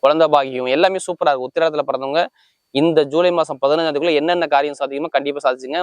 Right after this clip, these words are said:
மக்களுடைய தொடர்பு சூப்பரா இருக்கும். எப்படிப்பட்ட வழக்கா இருந்தாலும் சரி, இடம் சம்பந்தப்பட்ட வழக்கா இருந்தாலும் சரி, எப்படிப்பட்ட கோர்ட்டு கேஸா இருந்தாலும் சரி, அந்த வழக்கெல்லாம் சரியாகும் பாத்துங்க.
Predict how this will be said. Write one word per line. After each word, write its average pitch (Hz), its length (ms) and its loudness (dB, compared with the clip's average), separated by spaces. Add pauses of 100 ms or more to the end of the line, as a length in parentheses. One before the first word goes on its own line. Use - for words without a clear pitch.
மக்களுடைய 151 420 0
தொடர்பு 135 280 -4
சூப்பரா 180 420 0
இருக்கும். - 240 -8 (480)
எப்படிப்பட்ட 170 460 4
வழக்கா 139 280 2
இருந்தாலும் 135 200 -2
சரி, 123 100 2
இடம் 139 140 0
சம்பந்தப்பட்ட 135 360 0
வழக்கா 120 160 0
இருந்தாலும் 135 180 0
சரி, 139 60 2
எப்படிப்பட்ட 151 300 0
கோர்ட்டு 131 260 -2
கேஸா 123 140 0
இருந்தாலும் 117 160 0
சரி, 170 140 2
அந்த 139 120 0
வழக்கெல்லாம் 139 400 -2
சரியாகும் 135 540 0
பாத்துங்க. - 240 -10